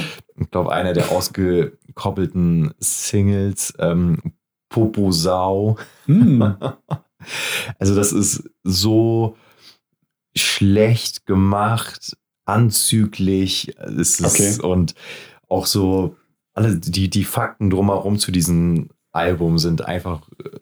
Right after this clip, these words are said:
Speaker 2: sind einfach nur tragisch. Ähm, in den ersten Wochen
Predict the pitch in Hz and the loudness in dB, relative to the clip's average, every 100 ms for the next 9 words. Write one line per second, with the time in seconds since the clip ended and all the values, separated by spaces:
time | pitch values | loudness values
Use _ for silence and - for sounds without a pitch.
0 | - - - 92 - 90 82 76 - 85 | -20 -14 -4 -2 -2 -2 -2 -2 -6 -4
1 | 87 92 69 78 - - 78 78 76 76 | -2 -2 0 0 -2 -4 -4 0 -2 -2
2 | 80 78 82 - 90 76 82 - 87 82 | -2 0 -2 -4 -6 -4 -4 -2 -2 -2